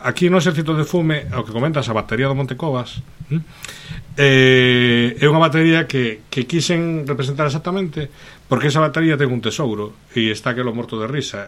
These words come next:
Eu fi-, eu fixen xa unha petición formal á, á Dirección Xeral de Patrimonio, que pasou de min totalmente,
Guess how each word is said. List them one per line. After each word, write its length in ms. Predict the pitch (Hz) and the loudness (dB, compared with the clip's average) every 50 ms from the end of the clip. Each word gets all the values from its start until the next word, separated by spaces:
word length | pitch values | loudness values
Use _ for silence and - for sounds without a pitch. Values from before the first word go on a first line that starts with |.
| - | -6
Eu 240 | - 120 120 120 120 | -2 0 0 0 -2
fi-, 320 | 120 - 131 123 120 120 113 | -2 -2 -2 0 0 0 2
eu 160 | 117 131 127 | 2 2 2
fixen 320 | 127 151 131 - 127 120 | 2 -2 -2 -2 -2 -4
xa 320 | 113 - - 127 120 120 - - - - - - - | -4 -2 -2 -2 -2 -2 -6 -14 -18 -18 -20 -10 -4
unha 160 | 139 135 135 | 0 0 2
petición 400 | 139 - 127 123 123 117 139 127 | 2 0 0 -2 0 0 0 0
formal 320 | - 127 117 120 120 117 113 | 0 -2 -2 0 0 2 2
á, 320 | 107 104 98 95 92 - | 0 0 0 -4 -6 -10
á 100 | - - 113 | -8 -4 -2
Dirección 240 | 113 107 104 - 139 | -2 -2 -2 -2 -4
Xeral 160 | 127 131 117 | -2 -2 -2
de 80 | 120 113 | -2 -4
Patrimonio, 400 | 113 107 107 110 143 160 127 101 | -4 -4 -4 -4 -2 -2 -2 -4
que 80 | 101 | -4
pasou 240 | - 104 92 - 104 | -8 -8 -6 -4 -4
de 80 | 98 98 | -4 -2
min 400 | 101 107 101 95 95 92 90 - | -2 -2 -4 -4 -6 -10 -10 -10
totalmente, 560 | 107 95 107 117 156 165 147 117 117 107 - | -8 -6 -4 -4 -4 -4 -4 -6 -8 -10 -10